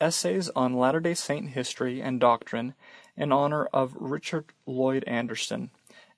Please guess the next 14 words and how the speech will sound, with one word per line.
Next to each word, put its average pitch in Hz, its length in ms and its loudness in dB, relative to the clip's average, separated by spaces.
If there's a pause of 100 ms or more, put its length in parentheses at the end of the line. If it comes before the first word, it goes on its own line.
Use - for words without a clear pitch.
(100)
edited 143 480 0
by 127 400 6
Stephen 151 500 -4
D. 127 140 0
Ricks, 139 480 0 (100)
Donald 127 380 4
W. 143 320 4
Perry, 127 480 -6 (500)
and 135 200 0
Andrew 131 480 0
H. 127 280 -2
Hedges. - 540 -4 (920)
Provo, 151 260 4
Utah, 131 600 0